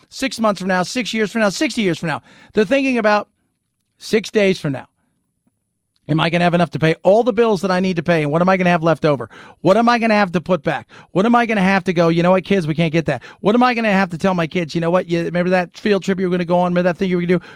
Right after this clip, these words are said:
We're not gonna be able to get you that. We're not gonna be able to get you the, the shoes you want for, for back to school."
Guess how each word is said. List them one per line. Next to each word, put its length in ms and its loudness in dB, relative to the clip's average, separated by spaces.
We're 120 2
not 160 2
gonna 120 -2
be 40 2
able 120 0
to 40 -2
get 220 -2
you 80 -2
that. 180 -8
We're 80 -2
not 140 0
gonna 100 -2
be 80 0
able 80 0
to 60 -2
get 180 -4
you 100 0
the, 200 0
the 140 -2
shoes 300 -4
you 60 0
want 220 0
for, 300 -2
for 180 -4
back 240 -4
to 100 -12
school." 300 -6